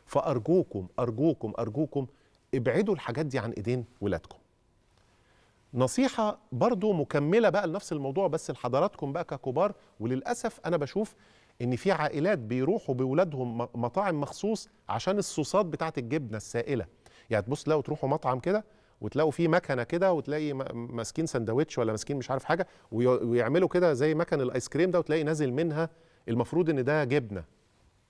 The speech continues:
بس عايز أقول لكم إن دي مش جبنة. يعني أنا مش، مش عارف أنتوا عارفين الحكاية دي ولا لأ، بس دي مش جبنة.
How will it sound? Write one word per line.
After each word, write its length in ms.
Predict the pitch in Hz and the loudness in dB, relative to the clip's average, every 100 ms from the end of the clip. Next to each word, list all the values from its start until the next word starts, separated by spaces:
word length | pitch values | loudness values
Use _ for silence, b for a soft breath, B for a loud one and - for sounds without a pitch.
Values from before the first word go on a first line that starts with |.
| _ | _
بس 140 | 117 139 | -4 0
عايز 160 | 190 | 0
أقول 140 | 185 190 | 2 0
لكم 140 | 214 | 0
إن 60 | 175 | 0
دي 100 | 208 | 0
مش 140 | 156 | 0
جبنة. 320 | 160 123 87 - _ _ _ _ _ _ _ _ _ _ _ | -2 -4 -8 -16 _ _ _ _ _ _ _ _ _ _ _
يعني 520 | - - 101 98 104 98 | -8 -6 -6 -4 -4 -4
أنا 100 | 101 | -4
مش، 320 | 101 - - | -6 -8 -8
مش 180 | 98 - | -4 0
عارف 220 | 127 - | 2 0
أنتوا 140 | 110 | 0
عارفين 240 | 98 - 147 | 0 0 -4
الحكاية 260 | 139 135 | -4 -4
دي 120 | 135 | -2
ولا 160 | 143 131 | -2 -2
لأ، 140 | 135 - | -2 -2
بس 180 | 107 127 | -6 -2
دي 80 | 165 | 0
مش 180 | 170 | 0
جبنة. 320 | 127 165 90 | 0 -2 -2